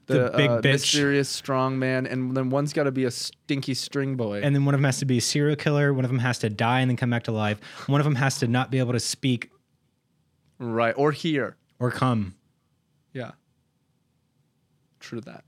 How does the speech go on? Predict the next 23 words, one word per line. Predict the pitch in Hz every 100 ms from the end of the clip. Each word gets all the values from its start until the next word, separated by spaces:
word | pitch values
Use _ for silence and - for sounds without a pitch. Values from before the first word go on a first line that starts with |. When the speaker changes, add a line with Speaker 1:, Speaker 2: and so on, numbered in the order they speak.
| _
Speaker 1:
True | - 120
that. | - -
Speaker 2:
True | -
Speaker 1:
Well, | 165
that's | 202
the |
Speaker 2:
that. | 208
Speaker 1:
advice, | 185 180
man. | 139
And | 127 135
thank | 165
you | 160
for | 147
your | 127
kind | 139 123
words, | 117 110 107
bro. | 110 101 120 _ _
You | 104
Speaker 2:
Yeah. | 120
Speaker 1:
know, | 117
we, | 120 139 139
uh, | - 123 117 - -
absolutely | 139 151 - 135 127 139 160 131 107 98